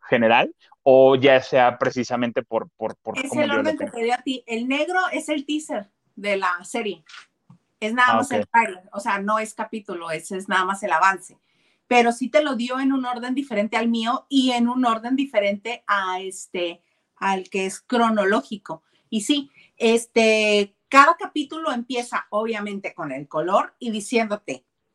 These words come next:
Speaker 2: "Veinticuatro años antes, la mañana siguiente, seis semanas antes", te lo va diciendo, "El día
Speaker 1: Ujú.
Speaker 2: del robo, el robo". <laughs>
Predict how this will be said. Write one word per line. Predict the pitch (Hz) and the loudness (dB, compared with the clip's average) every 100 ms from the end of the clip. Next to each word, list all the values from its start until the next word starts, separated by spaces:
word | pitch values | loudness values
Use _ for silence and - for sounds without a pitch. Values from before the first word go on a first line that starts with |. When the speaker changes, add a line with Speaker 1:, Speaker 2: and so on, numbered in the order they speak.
| _ _ _ _ - | _ _ _ _ -2
Speaker 2:
"Veinticuatro | 247 302 269 302 - 370 370 349 | 6 6 6 -4 2 2 2 -2
años | 339 339 339 | -2 -4 -4
antes, | 349 285 180 156 - - _ _ _ _ _ | -4 -4 -6 -12 -14 -20 _ _ _ _ _
la | 226 233 | 0 2
mañana | 156 143 160 160 165 | 0 -10 -12 -12 -14
siguiente, | - 185 220 220 - 151 - _ _ _ _ _ _ _ | -12 -6 -6 -6 -10 -12 -14 _ _ _ _ _ _ _
seis | _ - - 339 392 | _ -16 -2 0 0
semanas | 415 381 359 349 359 | -2 0 0 0 -2
antes", | 320 285 180 196 _ | -2 -2 -8 -10 _
te | - 240 | -4 -2
lo | 247 | 0
va | 240 | 0
diciendo, | 262 269 277 277 262 202 _ _ _ _ _ _ - | 0 -8 -6 -4 -6 -8 _ _ _ _ _ _ -8
"El | 285 196 170 | -4 -2 -2
día | 185 190 | -2 -4
Speaker 1:
Ujú. | |
Speaker 2:
del | 185 175 | -4 -6
robo, | 175 156 139 _ _ - | -4 -6 -6 _ _ 0
el | 220 190 | 2 2
robo". | 208 214 165 147 247 | 4 2 2 -4 -4
<laughs> | - 269 285 | -2 -2 -2